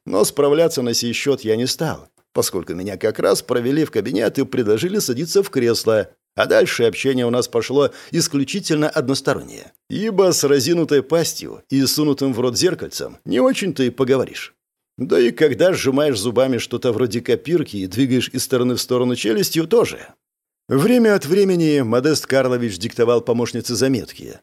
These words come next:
а под конец вынес вердикт. «Случай не самый сложный. За год с помощью брекетов приведём вам прикус в норму.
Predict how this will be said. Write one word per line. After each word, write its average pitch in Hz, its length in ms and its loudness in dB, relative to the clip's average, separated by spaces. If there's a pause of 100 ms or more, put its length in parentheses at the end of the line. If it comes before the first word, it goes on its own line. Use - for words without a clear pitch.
(100)
а 90 180 0
под 95 220 -4
конец 190 400 0
вынес 156 340 -2
вердикт. 95 500 -4 (320)
«Случай 202 540 0
не 156 180 -4
самый 139 360 -2
сложный. - 540 -10 (200)
За 175 360 2
год 196 140 0
с - 80 -4
помощью - 440 -2
брекетов 151 580 0
приведём 196 440 0
вам 120 180 0
прикус 147 360 -4
в 143 60 -8
норму. 98 400 -8